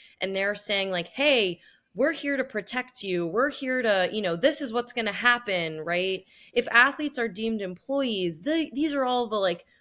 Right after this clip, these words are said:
<laughs> one of the lawyers in a, a federal case that I cover calls it the parade of horribles that will happen if you're, like, deemed an employee, right?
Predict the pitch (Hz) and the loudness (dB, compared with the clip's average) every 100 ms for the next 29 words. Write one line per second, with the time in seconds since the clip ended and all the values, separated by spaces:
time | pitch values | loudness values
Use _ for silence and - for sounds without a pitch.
0 | _ _ 226 185 226 196 190 175 160 165 | _ _ -2 0 0 0 -2 0 2 2
1 | 175 170 170 165 - 175 160 - - 175 | 2 0 -4 -6 -4 0 0 -2 -4 -2
2 | 160 160 - 160 165 - 151 151 165 160 | -2 -2 -4 -8 -6 -6 -6 -4 -4 -2
3 | 151 - - - 196 180 175 190 - 240 | -4 -8 -20 -2 0 0 0 0 4 6
4 | 233 262 247 214 226 208 175 160 160 170 | 8 8 6 6 6 6 4 2 0 0
5 | 175 180 214 202 196 175 165 165 170 165 | 0 2 2 2 2 0 -2 -2 -2 -2
6 | 160 160 185 190 196 180 175 196 196 170 | -2 -4 -6 -6 -4 -4 -4 -2 -2 -2
7 | 151 165 185 | -2 0 0